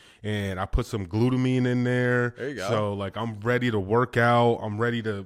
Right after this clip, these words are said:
Speaker 1: party. I'm ready to work. It's gonna <laughs> be amazing.
Speaker 2: Facts. You know what I learned recently?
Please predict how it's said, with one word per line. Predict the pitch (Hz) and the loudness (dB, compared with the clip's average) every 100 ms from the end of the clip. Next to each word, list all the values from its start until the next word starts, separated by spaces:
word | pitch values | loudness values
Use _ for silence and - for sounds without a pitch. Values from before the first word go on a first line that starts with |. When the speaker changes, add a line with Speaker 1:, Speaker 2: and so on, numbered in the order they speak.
| - | -12
Speaker 1:
party. | - - 151 156 151 147 147 147 143 - - | -8 2 4 6 4 4 2 -2 -6 -16 -12
I'm | 117 120 | -6 -4
ready | 131 123 | -2 -2
to | 104 | -4
work. | 98 127 143 143 - _ 120 | 0 2 4 2 -4 _ -6
It's | 107 117 | -4 -2
gonna | 127 123 - | 0 0 2
<laughs> | 170 | 4
be | 151 131 - | 4 4 0
amazing. | 123 120 123 117 104 98 95 | 0 2 2 0 0 -2 -4
Speaker 2:
Facts. | - 127 110 - | -6 -4 -4 -4
You | 123 | -6
know | 131 | -2
what | 127 | 0
I | 127 | -2
learned | 135 135 | -4 -6
recently? | 139 139 135 143 | -8 -10 -12 -12